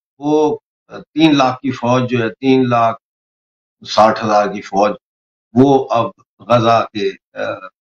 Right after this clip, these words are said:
पास जमा कर रहा है। दुनिया भर से लोग जो है, उनको वापस बुलाया गया है, जो इजरायली हैं, और जहाज जो है, भर भर के लोग अपने मुल्क के दिफा के लिए इजराइल पहुंच रहे हैं।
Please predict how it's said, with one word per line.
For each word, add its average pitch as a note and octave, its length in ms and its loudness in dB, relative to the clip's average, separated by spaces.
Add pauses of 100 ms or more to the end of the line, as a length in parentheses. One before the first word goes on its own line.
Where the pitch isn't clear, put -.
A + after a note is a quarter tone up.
(600)
पास G#2 300 4
जमा A2 300 2
कर F#2 140 -6
रहा D#3+ 320 2
है। B2 240 -2 (540)
दुनिया G3 280 2
भर D#3+ 220 -2
से G3 200 0
लोग D#3+ 400 -2
जो D#3 100 0
है, C#3 440 0 (400)
उनको C3 500 0 (500)
वापस A#2+ 320 2
बुलाया E3+ 320 2
गया C#3+ 240 -4
है, A2 220 -8 (200)
जो A2 540 -6
इजरायली A2 480 2
हैं, B2 240 -2 (540)
और D#3+ 600 0
जहाज A#2+ 460 0
जो C#3 180 -6
है, C#3 120 0
भर B2+ 300 -4
भर C3+ 180 -2
के C3 140 -6
लोग A#2 380 -2 (340)
अपने B2+ 240 2
मुल्क B2+ 280 2
के - 80 -6
दिफा A2+ 360 -2
के A#2 100 -8
लिए G#2 340 -12 (420)
इजराइल A2 460 0 (320)
पहुंच B2+ 280 0
रहे F2+ 160 -6
हैं। E2 200 -12